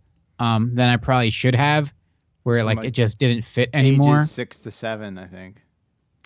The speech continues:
Speaker 1: Yeah, I probably got it even later than probably the actual age. And I think it made it very clear, um, that a proper snowboard would be a poor investment.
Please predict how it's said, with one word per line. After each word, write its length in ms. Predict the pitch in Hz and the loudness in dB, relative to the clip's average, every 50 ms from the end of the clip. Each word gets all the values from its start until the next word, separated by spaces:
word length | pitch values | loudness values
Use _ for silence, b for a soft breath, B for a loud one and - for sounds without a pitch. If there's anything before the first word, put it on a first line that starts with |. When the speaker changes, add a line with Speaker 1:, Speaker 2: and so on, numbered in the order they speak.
| - B B B B B B B B _ | -20 B B B B B B B B _
Speaker 1:
Yeah, 240 | - 120 127 117 113 | -6 -2 -2 0 -2
I 60 | 120 | -2
probably 300 | 117 - 156 139 131 123 | -2 0 0 0 0 0
got 240 | 107 135 123 120 113 | 0 -2 -2 -2 -4
it 100 | 117 117 | -6 -6
even 220 | 139 117 113 110 110 | -6 -6 -4 -4 -4
later 440 | 110 107 113 117 113 110 110 107 | -2 -2 0 0 0 0 0 0
than 400 | 107 107 104 104 104 104 110 - - - | 0 0 0 0 -2 -2 -4 -8 -12 -8
probably 280 | - 120 107 104 104 | -4 -2 -2 0 0
the 240 | 101 101 101 107 - - | 0 0 -2 -2 -4 -2
actual 600 | 117 110 113 110 - - - 117 107 104 107 110 120 | -2 -2 -2 -2 -6 -8 -6 -4 -2 -2 -2 -2 -2
age. 400 | 117 110 107 107 104 101 - - B B B B B B B B | -2 0 0 -2 -4 -4 -8 -12 B B B B B B B B
And 260 | - 147 147 147 147 - - | 0 2 2 2 2 0 -2
I 120 | 160 156 | 0 2
think 160 | 160 170 175 175 | 4 4 4 2
it 60 | 151 | 2
made 180 | 165 160 151 147 | 2 0 0 0
it 80 | 131 | -2
very 360 | 123 131 147 139 131 117 113 _ _ _ _ _ _ _ - - _ _ - | -4 -6 -4 -2 -4 -4 -4 _ _ _ _ _ _ _ -20 -20 _ _ -8
clear, 440 | - - 143 131 120 110 101 98 - b b b b b b _ | -2 2 4 4 4 4 2 0 -4 b b b b b b _
um, 400 | - 120 117 117 113 110 117 120 - - | -4 -2 0 0 0 0 -2 -4 -6 -4
that 340 | 139 123 113 110 110 - - _ _ - | -2 0 0 0 0 -2 -6 _ _ -6
a 140 | 131 113 | -4 -4
proper 360 | 107 - - 151 147 - 147 113 | -2 0 0 0 2 2 -2 -4
snowboard 580 | - - 135 131 123 113 113 107 98 98 98 98 b b b b b _ _ - | -2 -2 0 0 0 0 -2 -2 -2 -4 -6 -8 b b b b b _ _ -2
would 220 | 117 110 110 104 | 0 0 0 2
be 140 | - 113 107 | 2 2 2
a 80 | 101 | 2
poor 340 | - - - 123 120 117 110 107 | 0 0 0 2 4 4 4 4
investment. 560 | 104 101 101 110 104 101 - - 92 85 | 2 0 0 0 0 -2 -2 -6 -8 -8